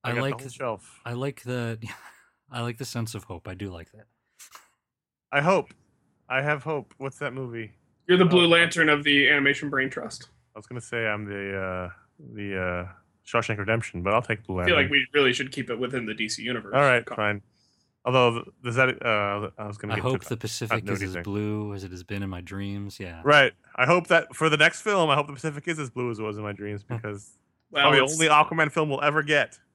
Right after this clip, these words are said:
Speaker 3: I mean, it's Atlantis. It's probably in the Atlantic Ocean. It's
Speaker 1: We
Speaker 3: not
Speaker 1: do a
Speaker 3: Pacificus.
Speaker 1: should do a special edition on Shawshank Redemption.
Speaker 3: <laughs> I'd
Speaker 2: Ryan, are
Speaker 3: be
Speaker 2: we
Speaker 3: totally
Speaker 2: gonna
Speaker 3: down for that.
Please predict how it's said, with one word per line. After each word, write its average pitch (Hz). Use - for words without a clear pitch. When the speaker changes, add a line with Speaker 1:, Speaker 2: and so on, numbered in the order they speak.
Speaker 3:
I 143
mean, 139
it's 120
Atlantis. 127
It's -
probably 127
in 110
the 113
Atlantic 127
Ocean. 123
It's -
Speaker 1:
We 175
Speaker 3:
not 233
Speaker 1:
do 131
a 95
Speaker 3:
Pacificus. -
Speaker 1:
should -
do 104
a 87
special 101
edition 92
on 85
Shawshank 90
Redemption. 90
Speaker 3:
<laughs> -
I'd 156
Speaker 2:
Ryan, -
are 139
Speaker 3:
be 143
Speaker 2:
we 143
Speaker 3:
totally 165
Speaker 2:
gonna 143
Speaker 3:
down 139
for 135
that. 117